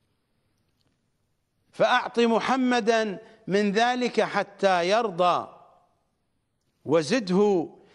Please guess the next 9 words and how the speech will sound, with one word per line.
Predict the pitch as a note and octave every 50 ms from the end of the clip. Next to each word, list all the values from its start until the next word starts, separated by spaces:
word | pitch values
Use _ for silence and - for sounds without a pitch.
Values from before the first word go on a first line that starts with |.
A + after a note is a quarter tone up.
| _ _ -
من | D#3 F#3+ G3+ F3+ -
ثوابك | - F#3+ G3 G3+ G#3+ A#3+ C4 C4+ B3 B3+ C4 B3+ - B3+
بعد | A#3+ A3 B3 A#3 - - F3 E3+ G#3
الرضا، | G#3+ G#3+ G3+ G3 G3+ G#3 F#3+ E3+ G3 F3+ D#3 B2 - - - - - _ _ _ _ _ _ _ _ _ _ _ _ _ _ _ _
ما | - D3+ G3 B3 C4+ C#4+
لا | C#4 C4 C4 B3 A#3 G#3+ F3+ - - - - - - _ _ _ _ _
تبلغه | - A3 A3 F#3+ F3 F#3 G#3+ D4 D#4 C4 C#4+ C#4+ B3 A3 A#3+ B3+ B3 A#3 G#3+ F#3+
مسألة | G3 G#3+ G#3 - - - F#3+ G#3+ G#3+ G3+ G3 F#3 - G3+
السائلين، | F#3+ F3 - - - G3 F#3+ F3+ D#3 - F3+ F3 E3 E3+ E3 D3 B2 G2 -